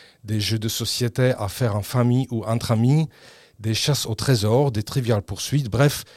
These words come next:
il est regrettable de passer à côté de tous ces mystères situés littéralement à portée de main. Ainsi donc, en l'absence d'investigation, qu'est-ce qu'on peut dire des organes inconnus ?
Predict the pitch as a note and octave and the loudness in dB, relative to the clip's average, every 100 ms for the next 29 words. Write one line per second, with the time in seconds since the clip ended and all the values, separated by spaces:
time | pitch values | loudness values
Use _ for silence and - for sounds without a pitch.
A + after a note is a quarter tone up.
0 | - - - C3+ B2+ B2+ A2 E3 - D#3+ | -20 -20 -6 0 4 4 4 2 2 2
1 | D#3+ D3 C#3+ D3 A#2+ C3 A#2 C#3+ D3 B2 | 2 2 2 0 0 0 0 2 2 2
2 | - C3 C#3+ D3 A2+ A2 - A#2+ A2 G#2 | 2 2 4 2 2 -2 -4 -4 -2 -2
3 | G#2 - B2 - A2+ - B2+ A2 C3+ D#3 | -2 0 0 0 -6 0 2 2 2 2
4 | B2+ A#2 A2+ A#2+ B2+ - - _ - A2+ | 2 4 2 2 -2 -8 -20 _ -6 -4
5 | A2 - A2+ G#2 G2 E2+ E2 - _ _ | -4 -2 0 0 -2 -4 -10 -18 _ _
6 | _ _ - - D3+ C#3+ D3+ A#2+ G2+ F#2+ | _ _ -20 0 2 2 0 -2 -2 -4
7 | - - - - _ A#2+ A2+ D3 - F3+ | -10 -18 -20 -20 _ 0 2 2 0 2
8 | E3 A#2+ B2+ A2 - A2 G#2 - C3+ D3+ | 2 4 2 0 -2 -4 -4 -2 0 2
9 | E3+ - - - _ _ _ - E3+ - | 0 -4 -18 -20 _ _ _ 0 2 2
10 | D3+ A#2 G2 C#3+ D3 G#2 A2 A#2 A2 B2+ | 2 2 0 0 0 0 -2 -2 0 2
11 | B2 A2 A2+ B2 A2+ F#2 | 2 0 0 2 2 0